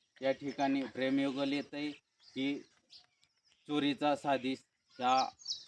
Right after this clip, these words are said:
माध्यमातून मी आज सांगू शकत नाही, पण याची सांसा होईल आणि याच्यावरती ठोस निर्णय झाल्यानंतर रात्रीचा जो प्रकार घडला आहे तो काय आहे ते समजलं जाईल.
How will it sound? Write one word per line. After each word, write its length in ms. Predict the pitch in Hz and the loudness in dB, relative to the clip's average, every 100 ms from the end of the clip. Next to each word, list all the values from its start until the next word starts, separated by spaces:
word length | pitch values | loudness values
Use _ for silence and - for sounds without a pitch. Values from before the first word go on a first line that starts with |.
| - | -8
माध्यमातून 640 | 117 120 117 131 127 117 127 | -2 -2 0 0 0 -2 -2
मी 120 | 127 | -2
आज 260 | - 123 | -2 -2
सांगू 320 | 117 139 131 131 | -2 -4 -4 -4
शकत 320 | 151 127 123 | -6 -8 -4
नाही, 180 | 127 120 | -4 -4
पण 180 | 127 | -4
याची 200 | 123 117 | -4 -6
सांसा 420 | 117 131 131 - 143 | -4 -2 -2 -2 -4
होईल 300 | 135 139 151 - - - | -2 -4 -6 -14 -20 -8
आणि 220 | 113 127 120 | -4 -4 -4
याच्यावरती 800 | 123 131 131 131 - 135 135 - - - | -2 0 0 -2 -4 -6 -6 -10 -16 -14
ठोस 340 | 120 139 135 - _ _ _ _ - - | -10 -6 -6 -8 _ _ _ _ -10 0
निर्णय 380 | 139 - 285 | 2 4 2
झाल्यानंतर 720 | - 127 127 135 131 117 139 127 - - - 113 113 - 120 | 2 2 2 0 0 0 -2 -2 -6 -18 -12 -10 -10 -10 -4
रात्रीचा 560 | 123 120 139 143 147 | -2 -2 -4 -2 -2
जो 120 | 139 | -2
प्रकार 360 | 131 139 123 123 | -2 -2 -2 -4
घडला 300 | 117 110 113 | -4 -4 -4
आहे 100 | 117 | -6
तो 160 | - 120 - | -8 -12 -2
काय 160 | 131 135 | 0 2
आहे 200 | 123 135 - _ - - | 0 -8 -12 _ -8 -2
ते 200 | 131 120 - - - | -2 -4 -10 -20 -10
समजलं 460 | - 127 135 131 135 | -2 0 0 2 2
जाईल. 280 | 135 143 | 2 -2